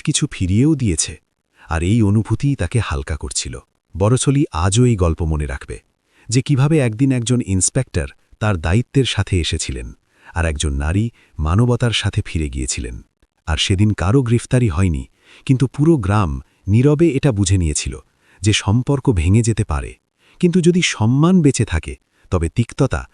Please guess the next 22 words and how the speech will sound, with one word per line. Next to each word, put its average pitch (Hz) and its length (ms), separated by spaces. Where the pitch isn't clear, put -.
সারা 107 300
জীবন 104 360
সাথে 92 300
চলে 65 280
না। 55 120
আর 76 160
কখনো 95 300
কখনো 98 340
কাউকে 82 300
মাফ 78 340
করে 117 200
দেওয়া 73 260
বা 113 120
সঠিক - 400
সময়ে 151 340
সঠিক - 400
সিদ্ধান্ত 110 520
নেওয়া 69 280
শাস্তি - 440
দেওয়ার 139 260
চেয়ে 73 260
অনেক 113 260